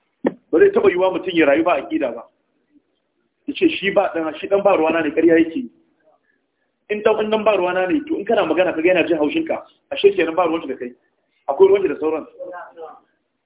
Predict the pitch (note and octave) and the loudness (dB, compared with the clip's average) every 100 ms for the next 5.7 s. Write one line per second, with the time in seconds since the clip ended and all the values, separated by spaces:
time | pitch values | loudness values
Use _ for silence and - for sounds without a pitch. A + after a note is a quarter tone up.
0 | _ _ _ _ _ - C#3 E3 C#3+ D3 | _ _ _ _ _ -8 -2 2 2 2
1 | C#3 C#3+ - - C#3 C#3 C3 C3+ F3 F#3 | 2 2 0 -2 -2 0 0 2 2 4
2 | E3 - F#3+ G#3+ G3 D#3 E3+ D#3 C#3+ F3+ | 2 2 2 2 2 2 2 0 0 2
3 | G3 F#3 E3+ D#3 D#3 D3 C3+ A#2+ A#2 - | 4 4 2 -2 -2 -4 -4 -4 -6 -14
4 | _ _ - D#3 G#3+ G#3 E3+ G3 F#3 F3+ | _ _ -4 2 4 4 4 2 0 -2
5 | D#3 E3 E3+ D3+ D3+ E3 | -4 -4 -8 -6 -4 -6